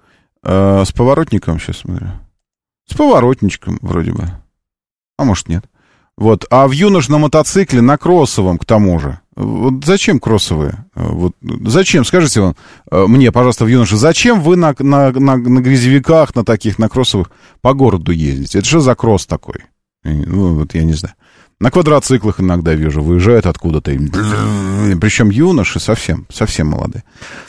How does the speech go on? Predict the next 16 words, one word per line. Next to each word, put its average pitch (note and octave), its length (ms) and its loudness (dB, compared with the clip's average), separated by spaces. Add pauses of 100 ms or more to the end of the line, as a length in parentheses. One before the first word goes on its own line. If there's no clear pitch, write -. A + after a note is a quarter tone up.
(180)
Э, G#2 840 4
вот. A2+ 300 2
И D3+ 80 2
он F#3+ 260 2
пытается D3 480 2
объехать, C3+ 600 0
э, G2+ 400 0
такси A#2+ 380 0
Камри, F#2 400 2
причем. - 500 -8
Нормально B2+ 420 2
все, G2+ 140 -4
с - 60 -4
поворотничком G#2 720 -2
такой, E2+ 300 -2
налево G#2+ 580 2